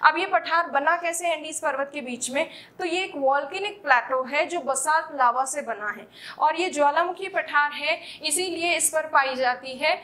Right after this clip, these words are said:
lava की परत, layer of lava इस पे पाई जाती है। Plus इंटर माउंटेन plateau होने के कारण arid conditions हैं, जहाँ पे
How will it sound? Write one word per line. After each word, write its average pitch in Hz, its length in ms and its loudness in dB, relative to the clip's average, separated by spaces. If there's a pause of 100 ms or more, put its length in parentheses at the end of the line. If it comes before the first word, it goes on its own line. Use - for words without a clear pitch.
(220)
lava 247 400 2
की 294 200 -10 (120)
परत, 214 300 -2 (920)
layer 269 300 4
of 302 220 8
lava 247 320 4
इस 254 120 -6
पे 254 100 -6
पाई 220 220 2
जाती 214 380 -4
है। 294 180 2 (520)
Plus 359 380 4
इंटर 392 340 2
माउंटेन 339 420 0
plateau 294 380 2
होने 277 280 -6
के 285 140 -4
कारण 285 460 2 (1000)
arid 254 280 0
conditions 294 640 -2
हैं, 403 200 0 (920)
जहाँ 285 400 6
पे 415 120 -4